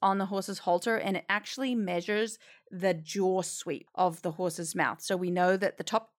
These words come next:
jaw stays in place. It's kind of the whole head. And then the bottom jaw works independently. There's hinges in the back of the horse's, uh, jaw. And that bottom jaw goes around in a circular motion. And we know that when the horse eats hay or long stem fiber or grass,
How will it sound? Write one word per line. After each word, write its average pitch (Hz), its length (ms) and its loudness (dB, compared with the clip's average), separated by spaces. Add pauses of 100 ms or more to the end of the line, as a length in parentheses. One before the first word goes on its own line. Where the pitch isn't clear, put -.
jaw 220 260 2
stays 208 340 0
in 233 100 -4
place. 185 320 0
It's - 140 -14
kind 175 180 -4
of 165 80 -4 (140)
the - 140 -6
whole 170 200 0
head. 165 360 0 (260)
And 202 140 2
then 196 120 2
the 180 60 0
bottom 226 460 4
jaw 180 300 4
works 185 320 0
independently. 170 640 -2
There's 143 220 -6
hinges 185 580 -2
in 170 120 -2
the 156 60 -2
back 185 480 0
of 165 140 -6
the 165 100 -2
horse's, 165 440 -6 (340)
uh, 170 220 2
jaw. 185 500 2 (320)
And 190 220 2
that 226 180 2
bottom 247 240 4
jaw 202 180 2
goes 180 260 2
around 175 160 0
in 160 100 0
a 160 40 -4
circular 165 440 -4
motion. - 480 -10 (260)
And 202 140 2
we 214 100 2
know 254 220 6
that 269 140 2
when 226 160 4
the 220 100 2
horse 202 280 -2
eats 170 220 -8
hay 233 500 4
or 175 160 2
long 170 280 2
stem 160 300 -4
fiber 220 760 4
or 185 80 -2
grass, 190 540 4